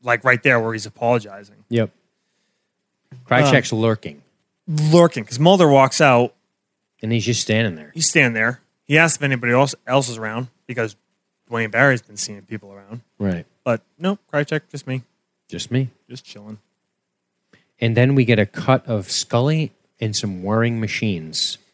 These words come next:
Speaker 1: Yeah, and this is, again, a very cool, ambiguous way to shoot it.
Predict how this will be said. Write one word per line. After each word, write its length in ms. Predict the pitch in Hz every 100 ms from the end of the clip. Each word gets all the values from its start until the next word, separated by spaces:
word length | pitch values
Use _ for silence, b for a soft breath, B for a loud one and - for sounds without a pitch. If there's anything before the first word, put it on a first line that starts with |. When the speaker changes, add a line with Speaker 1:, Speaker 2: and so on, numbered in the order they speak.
| _
Speaker 1:
Yeah, 200 | 156 147 139
and 100 | 165
this 160 | 220
is, 100 | 220
again, 540 | 165 143 170 185 117 104 _ _ _ _ _ _ _ -
a 80 |
very 320 | 127 131 170 190
cool, 440 | - 180 170 160 139
ambiguous 640 | 123 135 131 139 135 -
way 140 | 135
to 80 | 117
shoot 320 | 110 - 131
it. 140 | 110